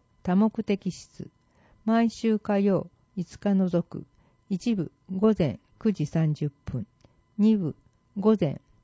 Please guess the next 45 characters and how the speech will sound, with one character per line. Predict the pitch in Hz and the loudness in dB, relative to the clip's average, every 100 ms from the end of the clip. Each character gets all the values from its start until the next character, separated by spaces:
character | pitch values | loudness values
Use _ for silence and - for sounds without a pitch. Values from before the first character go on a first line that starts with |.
| _ 190 | _ -4
十 | 185 214 | 2 2
時 | 147 131 | 2 -2
三 | 180 170 151 | 0 2 0
十 | 156 - - | -2 -6 -10
分。 | - - _ _ _ - - _ _ _ | -14 -14 _ _ _ -20 -20 _ _ _
重 | 214 220 240 | 2 4 4
り | 240 | 4
を | 233 | 2
使 | - - 220 | 0 -2 -2
っ | |
た | - 196 | 0 -4
筋 | - 233 220 | 0 2 4
力 | 220 214 214 | 4 2 2
運 | 208 180 139 | 2 2 0
動、 | 123 - - _ | -6 -10 -18 _
動 | 202 220 214 | 0 2 2
き | 226 | 0
や | 220 | 0
す | 208 226 | 0 0
い | 170 | -2
服 | - 165 190 | -4 -4 -4
装 | - 185 170 | -2 -2 0
で、 | 165 - _ - - | -2 -8 _ -10 -2
フ | |
ェ | 226 | 0
イ | |
ス | 220 - | -2 -4
タ | 220 190 | 0 0
オ | 135 | -2
ル、 | 139 _ _ _ | -6 _ _ _
水 | - 240 226 | 0 2 2
分 | 220 226 214 | 2 2 2
補 | 214 | -2
給 | - 233 226 220 | -2 0 2 4
用 | 220 208 | 4 4
の | 196 - | 0 -2
お | 180 | -2
茶 | 220 190 | 0 2
ま | 185 | 0
た | 233 208 | 0 0
は | 147 | 0
水 | 156 147 190 | -4 -2 0
を | 185 | 0
持 | - 135 | -2 -8
参。 | - 135 | -6 -6